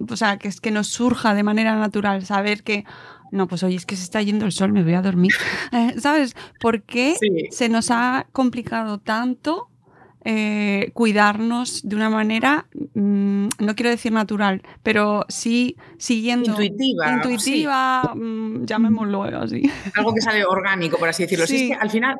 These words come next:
Speaker 2: al cerebro, el cerebro es como un poco rata, le gusta ahorrar energía. O sea, el cerebro todo lo que pueda hacer más fácil no lo va a hacer, no lo va a hacer más difícil.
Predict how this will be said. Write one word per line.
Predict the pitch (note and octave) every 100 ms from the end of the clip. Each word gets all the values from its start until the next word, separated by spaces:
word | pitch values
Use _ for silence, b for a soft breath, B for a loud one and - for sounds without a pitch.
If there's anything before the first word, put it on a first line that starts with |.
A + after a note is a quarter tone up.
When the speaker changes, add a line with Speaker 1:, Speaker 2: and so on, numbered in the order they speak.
| G3+
Speaker 2:
al | G3
cerebro, | G3+ G#3+ C#4 A3+ B3+ C#4 B B -
el | F#3
cerebro | G3 A3+ C#4+
es | C4+
como | G3 F#3
un | F#3+ F#3
poco | G3 - G#3+
rata, | F#3 E3+ D#3+ C#3+
le | C3+
gusta | C#3+ E3 G3
ahorrar | F#3 F#3+
energía. | F#3+ F3 - - D#3+ C3+
O |
sea, | D3 D3+
el | D#3
cerebro | D#3 F#3 G#3+ A#3+
todo | A#3 A3+
lo | A3+
que | A3
pueda | G#3+
hacer | G#3+ G#3+
más | G3 G3
fácil | - B3+ C4
no | A3 G#3
lo |
va | F3+
a |
hacer, | F3+ -
no | G3+ G3
lo | F3
va | E3
a |
hacer | E3+
más | D#3+ D3+ -
difícil. | C#3 B2 D3+ - C3+ B2